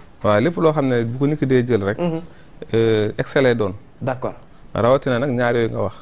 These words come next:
Speaker 1: muy cigarette ak, euh, alcool.
Speaker 2: Mhm.
Speaker 1: Ñaar yooyu dafay, euh, yàq deret.
Speaker 2: D'accord.
Speaker 1: Euh, day sonal ay sidit.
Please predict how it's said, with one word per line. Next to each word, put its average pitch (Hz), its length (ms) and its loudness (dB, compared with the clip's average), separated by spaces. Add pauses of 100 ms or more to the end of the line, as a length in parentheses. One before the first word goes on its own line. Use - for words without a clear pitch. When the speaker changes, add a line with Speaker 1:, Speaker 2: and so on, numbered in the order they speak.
(380)
Speaker 1:
muy 110 180 -2
cigarette 113 500 -2
ak, 107 200 -6
euh, 95 340 0
alcool. 95 320 -4 (120)
Speaker 2:
Mhm. 156 240 -4 (520)
Speaker 1:
Ñaar 110 260 0
yooyu 107 280 0 (680)
dafay, 113 480 -2 (440)
euh, 50 300 -6 (920)
yàq 127 260 2
deret. 113 240 0 (720)
Speaker 2:
D'accord. 123 420 -10 (340)
Speaker 1:
Euh, 69 340 -2 (480)
day 110 260 0
sonal 117 420 -2 (140)
ay 110 80 0
sidit. 110 320 -4